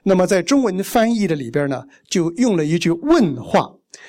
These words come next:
其实这句话在原文里边并不带有明显的问句，呃，而是说，就是说了一句很平淡的话，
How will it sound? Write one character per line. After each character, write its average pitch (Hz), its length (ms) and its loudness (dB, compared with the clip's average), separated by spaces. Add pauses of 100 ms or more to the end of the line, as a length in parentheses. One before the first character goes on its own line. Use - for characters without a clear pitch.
(120)
其 - 180 0
实 233 140 -2
这 226 160 -2
句 202 80 -2
话 196 200 -2
在 151 140 -6
原 156 300 -2
文 208 160 -2
里 147 100 -6
边 127 160 -8 (200)
并 214 320 0
不 269 180 -2 (140)
带 214 180 2
有 147 220 -6
明 156 500 2
显 123 320 -4
的 127 120 -6 (200)
问 202 340 0
句， 143 280 -6 (1040)
呃， 165 240 2 (100)
而 175 160 -2
是 240 160 -2
说， 240 340 0 (640)
就 320 140 4
是 254 100 2
说 269 200 0
了 254 80 0
一 - 20 -6
句 226 80 -4
很 175 180 -4
平 185 280 0
淡 226 160 2
的 104 80 -6
话， 175 240 -2